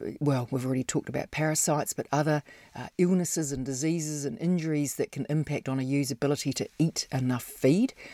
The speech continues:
And if that's impacted, then she will come under greater nutritional stress pre-lamb, even if you're offering a lot of feed. So we need to acknowledge these things, things like if she's lame, you know, she's down on both front knees, um, trying to eat because she's got sore feet,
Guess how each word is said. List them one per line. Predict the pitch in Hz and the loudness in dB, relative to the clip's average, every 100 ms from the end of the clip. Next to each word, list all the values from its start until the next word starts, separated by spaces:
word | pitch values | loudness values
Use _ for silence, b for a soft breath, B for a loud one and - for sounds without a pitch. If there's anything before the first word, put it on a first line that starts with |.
| B - | B -4
And | 135 131 131 123 - | 0 2 2 -2 -4
if | 123 | -2
that's | - 143 - | 2 2 2
impacted, | - 151 - 139 - 139 | 0 0 0 -2 0 -2
then | 139 131 | 0 0
she | - 143 | 0 -2
will | 127 135 131 | 0 2 0
come | - 127 | -2 -2
under | 131 131 127 131 B B B - | 0 0 -2 -4 B B B 0
greater | 147 175 156 | 4 4 2
nutritional | 131 127 - 143 - 131 | 0 -2 -4 -4 -4 -2
stress | - - 143 - | -2 -2 -2 -4
pre-lamb, | - 139 131 135 139 135 B B | -2 -2 0 2 2 0 B B
even | 151 147 127 | 2 4 4
if | 127 135 | 0 0
you're | 123 | -2
offering | 127 - 127 131 | -4 -4 -4 -2
a | |
lot | 127 127 | -2 -4
of | |
feed. | - 139 131 123 | -2 0 0 2
So | - 135 139 B B B - | 2 2 0 B B B 2
we | 208 | 4
need | 226 | 4
to | 151 | 2
acknowledge | 135 139 139 - | -2 -2 -2 -2
these | 143 | -4
things, | - 156 151 147 - | 0 0 0 0 -2
things | - 147 131 | 0 0 0
like | 135 117 | -4 -6
if | 117 | -8
she's | - - 147 | -8 -6 -2
lame, | 180 202 202 196 175 | 2 2 2 0 -2
you | 135 | -4
know, | 139 135 | -4 -6
she's | - 123 | -8 0
down | 147 139 | 0 2
on | |
both | 131 135 - | 0 -2 -2
front | 139 - | -4 0
knees, | 165 185 180 - B B B - | 4 4 2 -2 B B B -4
um, | 135 135 139 | 0 0 -2
trying | - 160 | 2 2
to | 135 160 | 4 2
eat | - | 0
because | 147 - 139 | -4 -6 -6
she's | 135 - | -4 -2
got | 139 | -2
sore | - 156 | 0 0
feet, | 139 - 202 - | 0 4 4 4